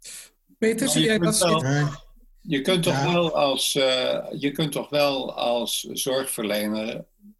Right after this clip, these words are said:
Speaker 2: het onderwerp op de agenda zetten?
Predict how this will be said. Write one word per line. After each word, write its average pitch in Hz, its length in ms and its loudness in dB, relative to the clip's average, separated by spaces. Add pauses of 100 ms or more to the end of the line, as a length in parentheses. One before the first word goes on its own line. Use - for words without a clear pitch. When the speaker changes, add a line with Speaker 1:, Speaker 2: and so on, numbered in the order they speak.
(120)
Speaker 2:
het - 320 -8 (160)
onderwerp 135 500 -2
op 120 140 -4
de - 80 -4
agenda 117 520 -2
zetten? - 460 -10